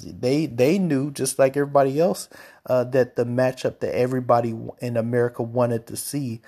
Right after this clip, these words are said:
was the Lakers versus the Clippers in the E-, in the Western Conference Finals for the right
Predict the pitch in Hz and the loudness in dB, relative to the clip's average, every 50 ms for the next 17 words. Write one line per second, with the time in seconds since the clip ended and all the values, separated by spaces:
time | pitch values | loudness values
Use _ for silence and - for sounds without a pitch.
0 | - - - _ _ _ 117 117 113 110 110 110 110 107 - - _ _ - - | -20 -20 -20 _ _ _ -4 0 0 2 2 0 0 -4 -8 -12 _ _ -8 -2
1 | 123 113 110 110 113 123 127 123 123 120 120 117 113 - - - - - _ - | 0 0 0 2 2 0 0 0 -2 -4 -4 -4 -6 -8 -12 -14 -16 -20 _ -20
2 | - 120 123 120 120 120 - 120 110 - - 98 95 - - 139 135 120 - - | -4 0 2 2 2 0 -4 -10 -10 -8 -10 -10 -10 -4 -2 0 0 0 0 -2
3 | 107 104 104 - - - _ _ - - _ _ _ _ _ _ _ _ _ _ | -4 -4 -4 -6 -10 -12 _ _ -20 -20 _ _ _ _ _ _ _ _ _ _
4 | _ _ _ _ _ _ _ _ _ 135 139 143 143 143 147 143 143 135 - _ | _ _ _ _ _ _ _ _ _ 0 2 2 2 0 0 -2 -4 -6 -8 _
5 | _ - 131 123 120 117 - - 135 143 139 - 143 147 147 143 135 120 117 131 | _ -6 -4 -4 -4 -6 -8 -8 -8 -8 -6 -2 -2 -2 2 2 0 0 4 2
6 | 127 123 - - 123 120 - - 131 120 110 - - 113 - - - - 113 110 | 2 2 2 -4 -10 -10 -8 -6 -6 -6 -6 -6 -8 -10 -10 -10 -6 -6 -6 -6
7 | 110 104 107 107 107 - - - - 135 127 127 117 107 107 120 117 113 110 - | -6 -8 -10 -12 -12 -12 -4 2 2 4 4 4 2 2 4 4 4 4 2 -2
8 | - | -8